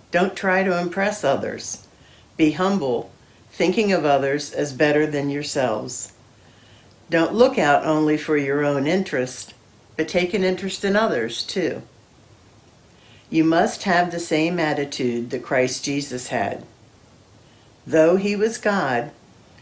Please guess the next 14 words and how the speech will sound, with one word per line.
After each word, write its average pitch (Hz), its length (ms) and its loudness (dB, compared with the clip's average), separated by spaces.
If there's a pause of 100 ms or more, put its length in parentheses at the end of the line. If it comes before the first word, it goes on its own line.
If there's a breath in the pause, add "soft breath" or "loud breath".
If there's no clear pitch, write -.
he 151 160 0
did 147 220 0
not 170 260 0
think 190 260 0
of 170 120 -2
equality 156 640 0
with 139 240 -4
God 117 420 0 (420)
as 151 160 -4
something 139 380 -4
to - 100 -14
cling 160 420 -2
to. - 320 -6 (1080 loud breath)
Instead, 160 800 2